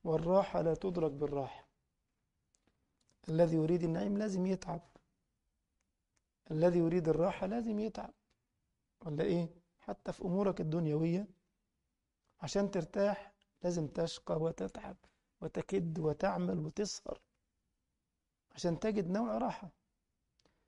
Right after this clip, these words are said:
ومعلوم أنه لا راحة في الدنيا، لكنها الراحة المؤقتة. الراحة الإيه؟ المؤقتة، وهي راحة ناقصة، لأن كمال الراحة لا تكون إلا في الجنة،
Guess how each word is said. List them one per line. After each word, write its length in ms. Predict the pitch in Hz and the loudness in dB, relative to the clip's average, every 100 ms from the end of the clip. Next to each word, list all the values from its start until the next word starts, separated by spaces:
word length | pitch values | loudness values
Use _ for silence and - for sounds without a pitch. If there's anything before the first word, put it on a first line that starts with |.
| _ - | _ -4
ومعلوم 460 | 165 175 190 233 | 2 4 4 2
أنه 400 | 214 185 180 185 | 2 2 4 4
لا 120 | 180 185 | 6 6
راحة 260 | 208 - | 6 2
في 200 | - 170 | -2 -2
الدنيا، 420 | 185 208 180 135 170 _ _ _ - | -2 0 0 -2 -6 _ _ _ -8
لكنها 460 | 196 180 175 202 196 | -4 -2 0 0 0
الراحة 320 | 196 220 - | 2 0 0
المؤقتة. 720 | 180 165 190 - - 175 - _ _ _ _ _ _ - | -4 -2 -6 -6 -2 -4 -4 _ _ _ _ _ _ -6
الراحة 240 | 180 165 | -4 -2
الإيه؟ 340 | 175 185 185 202 - _ _ _ 190 | -2 0 -2 -4 -10 _ _ _ -6
المؤقتة، 720 | 170 - - - 165 - 151 _ _ _ _ | -2 -2 -2 2 0 0 -10 _ _ _ _
وهي 160 | 196 220 | 0 2
راحة 360 | 226 247 - 254 | 4 4 2 0
ناقصة، 600 | 185 165 156 165 139 - _ _ _ _ _ _ _ _ _ - | 2 2 2 0 0 -4 _ _ _ _ _ _ _ _ _ -6
لأن 360 | - 196 190 170 | 0 4 4 4
كمال 380 | 165 175 180 | 2 2 2
الراحة 360 | 160 165 175 156 | 4 2 0 0
لا 320 | 160 185 214 - _ _ _ | 4 4 4 -4 _ _ _
تكون 280 | - 147 180 | -8 -4 -4
إلا 320 | 190 190 165 | -2 0 2
في 120 | 156 156 | 0 -2
الجنة، 480 | 135 143 135 127 | 0 0 0 -6